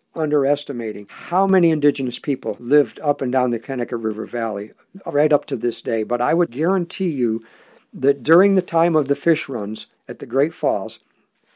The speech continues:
of which the Sokoke people were part of, no-, you know, Squaxin people were part of,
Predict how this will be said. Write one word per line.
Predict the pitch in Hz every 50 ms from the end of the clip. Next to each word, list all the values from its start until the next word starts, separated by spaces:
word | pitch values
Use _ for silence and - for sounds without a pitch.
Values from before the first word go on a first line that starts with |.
| _ _ _ _
of | - 120 107
which | 120 131 127 -
the | -
Sokoke | - - 147 - - 143 143 143 - 175 160 151
people | - 170 165 170 170
were | 156 156
part | 151 - - 147 147 151 147
of, | 151 139 131
no-, | 117 135 - -
you | 147 131 131 123
know, | 120 117 123 127
Squaxin | 123 - - - 147 127 - - - - 185 156 156 165 151 -
people | - 160 151 - 170 180
were | 170
part | 151 - 147 139 139 139 139
of, | 143 143